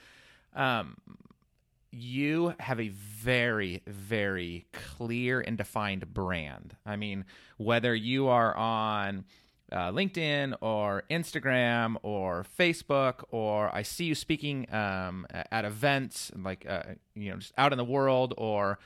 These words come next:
when we met and I watched you speak live in person, uh, you are the same i-, in the best of ways.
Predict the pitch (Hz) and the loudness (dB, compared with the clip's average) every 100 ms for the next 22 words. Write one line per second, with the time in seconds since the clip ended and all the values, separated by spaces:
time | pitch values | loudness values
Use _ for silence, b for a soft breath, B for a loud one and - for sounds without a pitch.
0 | b b 113 120 170 151 143 - 113 117 | b b -4 0 2 6 4 4 0 4
1 | 127 131 - 123 - 131 127 127 120 113 | 4 4 -2 -4 -2 -4 2 4 4 0
2 | 117 135 120 123 117 113 b b b 98 | -2 -2 0 -2 -4 -6 b b b -6
3 | - 117 131 175 180 139 127 117 113 107 | -6 -4 4 6 8 8 8 8 6 2
4 | - _ _ _ _ 101 117 - - - | -4 _ _ _ _ -2 -2 -2 -4 0
5 | 127 92 82 90 131 123 135 139 117 101 | 2 2 -4 -6 -6 -4 0 2 0 2
6 | 131 131 - 135 107 104 98 85 62 78 | 2 2 0 -2 -2 0 0 0 -4 -10